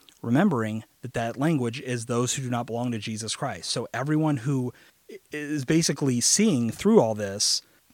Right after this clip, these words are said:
you know, God's people, we're, we're sitting here saying, "It is so clear. There's no question what's going on here." There's no Christians g-, debating back and forth. There's not some who,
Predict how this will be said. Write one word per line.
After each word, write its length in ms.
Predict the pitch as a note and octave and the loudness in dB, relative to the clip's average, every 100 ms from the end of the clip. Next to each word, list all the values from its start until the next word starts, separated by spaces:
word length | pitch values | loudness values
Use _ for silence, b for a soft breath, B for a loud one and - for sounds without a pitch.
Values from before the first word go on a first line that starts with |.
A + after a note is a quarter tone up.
| - | -2
you 80 | D3+ | 2
know, 80 | C3 | 2
God's 320 | C3 D#3 D#3 | 2 0 0
people, 260 | - G3+ A2 | 2 2 2
we're, 200 | D3 D3 | 0 2
we're 240 | D3 D#3+ - | 2 2 -2
sitting 280 | - G#3+ | 2 2
here 120 | B2 B2 | 2 -2
saying, 280 | C3+ A#2+ - - _ - - | -2 -4 -6 -20 _ -18 -2
"It 120 | D#3+ | 0
is 120 | C#3 | 2
so 200 | - E3 | 2 2
clear. 340 | D3 F3+ E3+ G#2 | 0 0 0 0
There's 240 | D3+ C3 | 0 0
no 220 | C#3+ C#3+ | 2 2
question 460 | C#3 D#3 D#3 - A2+ | 2 -2 -2 -2 -2
what's 180 | A2+ - | -4 -4
going 220 | A#2+ A2 | -4 0
on 200 | C3 B2 | 0 -2
here." 320 | - - - _ B B | -4 -14 -16 _ B B
There's 180 | - C#3 | 0 4
no 140 | C#3+ D3 | 4 4
Christians 500 | - F3 - E3 D3 | 4 4 4 2 2
g-, 100 | F#3+ | -4
debating 380 | - C#3+ D3+ D3 | -2 2 4 4
back 220 | C3 C3+ | 4 2
and 100 | F#3 | 2
forth. 300 | - D#3+ D3 | 4 4 4
There's 180 | D3 C3+ | 2 0
not 200 | C#3 D3 | 2 0
some 260 | - C#3+ C#3+ | 2 2 2
who, 320 | D3 C#3 C3+ | 4 4 2